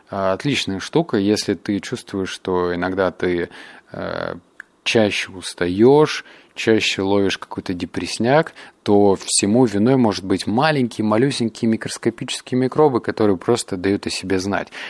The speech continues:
Они жили в тебе, а теперь взяли власть в свои руки и угнетают положительные бактерии.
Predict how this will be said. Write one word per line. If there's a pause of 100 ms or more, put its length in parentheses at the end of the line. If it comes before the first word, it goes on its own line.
Они
жили
в
тебе,
а
теперь
взяли
власть (460)
в
свои
руки (280)
и
угнетают
положительные
бактерии.